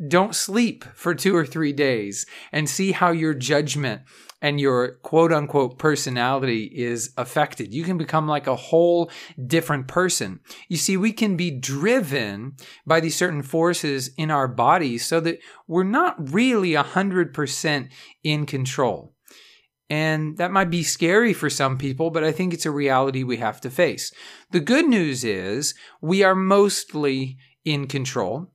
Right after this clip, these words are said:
or at least it seems that we're mostly in control, in terms of the choices that we make and the decisions that we make. We're not always being a hundred percent rational.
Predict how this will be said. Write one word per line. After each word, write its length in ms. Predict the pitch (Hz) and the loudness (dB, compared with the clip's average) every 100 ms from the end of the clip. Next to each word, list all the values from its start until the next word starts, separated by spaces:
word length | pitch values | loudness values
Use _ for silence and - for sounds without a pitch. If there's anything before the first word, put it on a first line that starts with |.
| _ | _
or 140 | 143 139 | 0 0
at 60 | |
least 220 | 147 147 | 0 -4
it 140 | 147 - | -4 -2
seems 320 | 190 196 151 | 0 2 0
that 100 | 139 | -2
we're 140 | 123 | -2
mostly 480 | 123 113 110 - 110 | -4 -4 -6 -8 -8
in 140 | 107 110 | -8 -10
control, 540 | 110 - 101 123 202 - - - - | -12 -6 -6 -6 -8 -16 -20 -12 -6
in 180 | 147 | -4
terms 420 | 139 170 185 196 170 | 0 2 4 2 0
of 120 | 147 | -2
the 80 | 143 | -2
choices 500 | - 143 139 139 131 | 0 0 0 -2 -2
that 120 | 131 | -2
we 120 | 120 | -2
make 380 | 123 123 127 127 | -2 -2 -2 -6
and 100 | 123 | -8
the 60 | |
decisions 580 | 107 107 139 131 135 123 | -8 -6 -4 -4 -4 -4
that 140 | 120 104 | -4 -4
we 100 | 117 | -6
make. 400 | 110 90 - - - - - _ _ _ _ _ _ _ - - | -6 -10 -14 -20 -20 -20 -20 _ _ _ _ _ _ _ -10 2
We're 140 | 170 | 4
not 240 | 170 180 233 | 6 6 6
always 380 | 220 190 180 | 6 4 2
being 240 | 139 175 160 | 0 -2 0
a 60 | |
hundred 220 | 139 147 139 | -2 -4 -4
percent 300 | 135 135 - | -4 -4 -4
rational. 720 | 101 101 131 165 175 269 | 0 0 0 0 0 -2